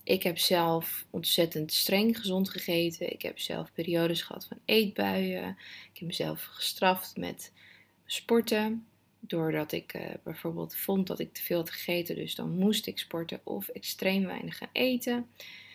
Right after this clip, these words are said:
En ga zo maar door. Maar blijkbaar lijkt het er toch wel op dat ik, eh, in balans ben, volgens de meiden die me mailen. En dat snap ik misschien ergens als ze de foto's zien van mijn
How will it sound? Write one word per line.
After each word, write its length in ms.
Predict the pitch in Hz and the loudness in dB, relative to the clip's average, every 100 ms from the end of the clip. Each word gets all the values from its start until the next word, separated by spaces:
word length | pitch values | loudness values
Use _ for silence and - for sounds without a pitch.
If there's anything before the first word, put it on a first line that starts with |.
| - - _ - | -20 -20 _ -10
En 80 | |
ga 280 | - 208 196 | -4 4 4
zo 120 | 190 | 4
maar 140 | 156 156 | 0 -2
door. 320 | 160 - - - | -6 -6 -8 2
Maar 260 | 180 180 | 6 6
blijkbaar 380 | 190 214 226 214 | 8 6 6 4
lijkt 260 | 190 190 185 | 4 4 2
het 120 | - | -4
er 60 | |
toch 180 | 175 190 | -2 -2
wel 160 | 185 185 | 0 2
op 160 | 185 | 2
dat 180 | - 170 | 0 -2
ik, 160 | 170 175 | -2 -4
eh, 140 | 175 - | -8 -6
in 160 | - 202 | 4 6
balans 400 | 175 147 180 196 | 8 6 2 2
ben, 380 | 208 208 240 - _ _ | 2 2 2 -2 _ _
volgens 300 | - 208 208 | -6 -4 0
de 80 | 202 | 2
meiden 280 | 196 196 196 | 4 4 4
die 120 | 196 | 4
me 120 | 196 | 6
mailen. 400 | 196 190 196 208 | 4 4 2 2
En 120 | 202 | 0
dat 140 | 196 - | 0 -2
snap 260 | - 190 | -4 -2
ik 80 | 208 | -2
misschien 320 | 202 - 202 | -2 -2 -2
ergens 380 | 190 196 214 202 | 0 0 -2 -4
als 120 | - | -4
ze 80 | - | -4
de 80 | 190 | -4
foto's 480 | - 170 170 165 - | 2 4 4 0 0
zien 260 | 170 180 | -4 -6
van 160 | - 117 | -8 -6
mijn 240 | - 185 | -6 -8